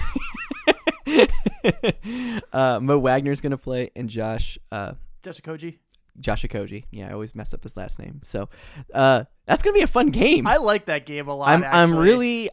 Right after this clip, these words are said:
Speaker 1: I'm really hoping that it holds to current roster, with the exception of Wendell. I, I really like to see Z-, uh, Zion Williamson in it, since he's actually not gonna be in the All-Star game. I believe next year he will be, as
Speaker 2: Oh,
Speaker 1: long
Speaker 2: for
Speaker 1: as he's
Speaker 2: sure.
Speaker 1: not hurt.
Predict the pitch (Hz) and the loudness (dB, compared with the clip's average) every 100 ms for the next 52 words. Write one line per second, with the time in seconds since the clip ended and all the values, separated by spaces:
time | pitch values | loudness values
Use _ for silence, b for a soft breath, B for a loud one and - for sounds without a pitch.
0 | - 156 160 165 233 226 185 - 185 202 | 0 0 0 -2 -2 -4 -6 -2 0 4
1 | 185 170 135 135 - - - 165 170 151 | 4 4 0 -2 -4 -8 2 4 4 0
2 | - - 147 127 - 156 - 117 117 123 | -6 -6 -6 -4 -2 -2 -2 0 4 6
3 | - 135 127 123 127 127 - 139 127 117 | 6 4 0 -4 -6 -4 -2 -2 -2 -4
4 | 123 120 123 120 117 113 127 123 117 123 | -4 -2 -2 -2 -4 -8 -8 -6 -4 -4
5 | 120 135 156 147 143 147 - 143 123 113 | -2 0 2 2 0 -2 -6 -6 -6 -10
6 | _ 120 104 117 123 123 120 120 147 156 | _ -6 -6 -4 -4 -4 -6 -6 -4 -6
7 | - 151 147 139 B B - 139 127 - | -8 -6 -6 -8 B B -10 -6 -6 -2
8 | 135 127 131 - 120 120 - 113 113 110 | 0 0 -2 -2 -4 -4 -6 -6 -6 -4
9 | 113 120 - 113 120 117 117 123 117 117 | -2 -2 -4 -8 -6 -8 -8 -8 -6 -6
10 | 113 117 - - 117 120 117 104 113 117 | -4 -6 -6 -4 -4 -4 -8 -4 -2 2
11 | 117 120 98 131 113 113 - - 120 107 | 0 0 -4 -4 -6 -6 -6 -6 -4 -4
12 | 95 123 127 117 | -4 -2 -2 -4